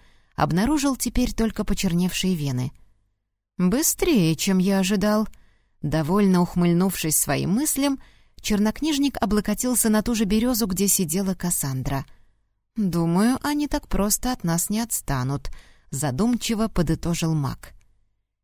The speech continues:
Кэс достала из сумки часть запасов, купленных Вирсом, разложила еду перед собой — выбрала два мясных пирога,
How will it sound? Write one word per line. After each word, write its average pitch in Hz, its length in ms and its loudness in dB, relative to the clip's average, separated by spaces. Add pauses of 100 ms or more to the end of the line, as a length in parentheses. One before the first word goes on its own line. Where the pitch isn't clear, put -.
(220)
Кэс 247 400 2
достала 180 540 0
из 170 160 0
сумки 175 440 0
часть 147 420 -4
запасов, - 640 -2
купленных 214 500 2
Вирсом, 202 500 2 (440)
разложила 233 580 2
еду 151 360 2
перед 143 260 -4
собой — 143 520 -2 (480)
выбрала 247 680 2
два 208 240 2
мясных 240 400 2
пирога, 180 520 2